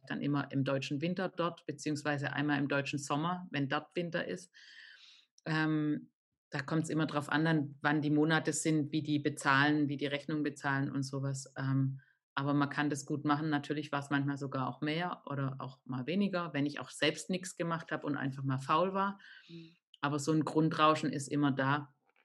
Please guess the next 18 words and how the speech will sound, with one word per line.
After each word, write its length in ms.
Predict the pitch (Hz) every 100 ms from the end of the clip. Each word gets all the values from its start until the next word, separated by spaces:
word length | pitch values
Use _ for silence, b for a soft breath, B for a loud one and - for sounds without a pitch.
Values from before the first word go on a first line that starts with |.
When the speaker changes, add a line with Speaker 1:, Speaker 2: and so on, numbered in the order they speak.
| - -
Speaker 1:
Wobei 260 | 143 147
man 160 | 156 160
nicht 140 | 160
vergessen 400 | - 143 151 165
darf, 180 | 156 147
dass 180 | 151 143
ich, 300 | 156 135 - b b _ -
ähm, 280 | 143 143 139
ganz 320 | 147 151 -
oft 320 | 143 135 -
auch 320 | 143 139 - _ -
Reisen 380 | 143 147 156
gemacht 400 | 147 139 143 139
habe, 120 | 143 131
die 80 |
sehr 420 | 135 - 156 139 135
teuer 420 | - 147 160 170
waren, 300 | 185 208